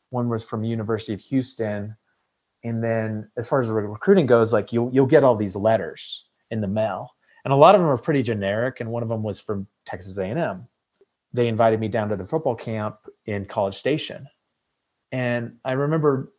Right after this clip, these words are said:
talking to my dad and saying, "Hey, do I really, do we need to go to this? Like, I don't know." And he said, "Hey, yeah, we should try to go to as many as we can." So we ended up going, did the whole camp.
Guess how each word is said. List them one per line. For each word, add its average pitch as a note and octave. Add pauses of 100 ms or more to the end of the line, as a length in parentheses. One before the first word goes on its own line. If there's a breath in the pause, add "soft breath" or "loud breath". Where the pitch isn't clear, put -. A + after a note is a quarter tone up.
(100)
talking C3+
to B2
my A2
dad C3
and A#2
saying, A#2+
"Hey, C3
do B2
I A#2+
really, D3+
do C#3
we A#2+
need D#3
to F3
go D#3+
to D#3
this? D#3
Like, B2
I B2
don't B2
know." C#3 (480)
And C3+
he B2+
said, D3+
"Hey, F3
yeah, D3+
we C#3
should C#3
try D3+
to C#3+
go C3+
to B2+
as A#2
many B2+
as A#2+
we A#2+
can." A#2+
So A#2
we A2+
ended A#2+
up G#2+
going, A2 (520)
did C#3+
the C#3
whole C3
camp. C3